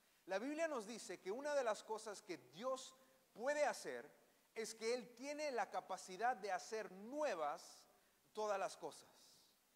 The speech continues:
Dios es el único que no solamente puede hacer nuevas todas las cosas, pero Él puede crear algo nuevo. Él es el creador. Él puede recrear.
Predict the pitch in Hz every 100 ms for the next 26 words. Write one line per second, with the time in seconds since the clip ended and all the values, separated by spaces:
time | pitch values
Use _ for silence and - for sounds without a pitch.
0 | - _ 147 269 285 - 233 226 202 302
1 | 294 196 165 160 247 - - - _ 208
2 | 202 254 294 262 233 226 208 196 220 226
3 | 214 190 - 190 175 202 294 330 233 160
4 | - - - 202 185 165 156 - 170 -
5 | 160 226 - - - 196 208 214 294 262
6 | - 269 254 220 208 208 269 214 220 208
7 | 196 185 226 277 180 117 - - - 277
8 | 285 - - 214 165 202 196 277 285 135
9 | - - - - _ _ _ _ _ _
10 | _ 247 233 202 262 302 269 196 175 180
11 | 180 185 175 135 101